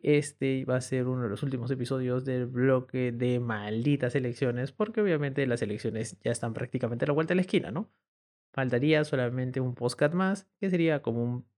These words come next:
no reflexivo, en el que invitaré a la reflexión a la gente, ¿no? A los que están dudando, a los que están muy rayados, porque hay rayados en ambos bandos, entonces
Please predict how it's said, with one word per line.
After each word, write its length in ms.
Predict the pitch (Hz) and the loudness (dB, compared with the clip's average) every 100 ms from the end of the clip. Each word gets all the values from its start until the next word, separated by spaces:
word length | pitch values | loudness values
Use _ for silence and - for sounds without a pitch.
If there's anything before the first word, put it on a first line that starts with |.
| _ | _
no 220 | 131 131 | 0 2
reflexivo, 920 | 117 123 110 101 - - 165 139 147 | 4 2 0 -4 -2 0 0 0 -4
en 160 | - 135 | -4 -4
el 120 | 131 | -4
que 160 | 127 123 | -2 -2
invitaré 840 | 123 123 - _ 131 120 110 120 | -2 -6 -14 _ 0 2 2 2
a 60 | 120 | 2
la 120 | 110 | 0
reflexión 580 | 101 - 101 - 117 110 | 0 -4 -6 -4 -4 -4
a 60 | |
la 100 | 101 | -6
gente, 400 | - 131 117 120 | -4 -4 -2 -4
¿no? 160 | 120 127 | -4 -4
A 60 | 127 | -4
los 120 | 113 | -6
que 100 | 117 | -6
están 180 | 123 117 | -4 0
dudando, 600 | 123 160 156 151 147 135 | 4 4 4 2 0 -2
a 40 | |
los 120 | 120 | -2
que 80 | - | -4
están 160 | 135 131 | -2 0
muy 180 | 139 | 2
rayados, 580 | 127 110 113 139 139 135 | 0 0 0 2 0 0
porque 220 | 117 - | -4 -4
hay 40 | 117 | -2
rayados 400 | 113 110 117 117 | -2 -2 -2 -2
en 120 | 113 | -6
ambos 300 | 117 120 123 | -4 0 2
bandos, 400 | 127 135 127 127 | 2 2 2 0
entonces 440 | 117 113 117 123 | -2 -4 -4 -4